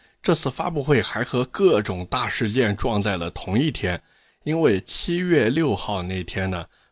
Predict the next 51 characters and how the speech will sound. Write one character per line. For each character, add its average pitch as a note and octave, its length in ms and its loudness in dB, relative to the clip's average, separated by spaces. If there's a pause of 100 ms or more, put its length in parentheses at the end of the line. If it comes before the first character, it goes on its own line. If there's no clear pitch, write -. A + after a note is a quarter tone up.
不 C#3+ 120 2
仅 F2 280 -2
蔚 A2+ 200 4
来 E2+ 240 -4
举 F#2 240 -8
办 G2 240 -2
了 E2 160 -6
New A2+ 320 0
Power G#2+ 360 -2
Day G2+ 220 -2
二 G2+ 160 -4
零 G2 160 -4
二 A2 100 0
二， A2+ 260 2 (340)
这 G#2+ 120 -2
个 E2+ 200 -4
对 F2+ 260 0
于 F2 280 -2
很 F2+ 340 -4
多 A2 240 2
蔚 C3 260 4
来 E2 300 -4
的 G2 200 -2
车 B2+ 300 -2
主 - 240 -8
和 D#2+ 260 -10
粉 F2 220 -8
丝 - 160 -4
而 G#2+ 160 2
言 F2 180 -4
呢， F#2 160 -4 (340)
包 C3+ 200 2
括 A#2+ 340 0
各 G#2 280 -2
大 F#2 180 -4
媒 F#2 220 0
体 - 160 -6
来 F2 200 -4
说， G2+ 300 -2
<laughs> B2 100 0
都 A#2+ 140 -2
是 F#2 180 -6
一 E2+ 40 -8
个 F2 240 -4
大 G2+ 160 -4
日 F2+ 160 -6
子 C#2+ 200 -12
啊， D#2+ 260 -10
大 F#2 140 -4
日 E2+ 120 -6
子。 D#2+ 160 -12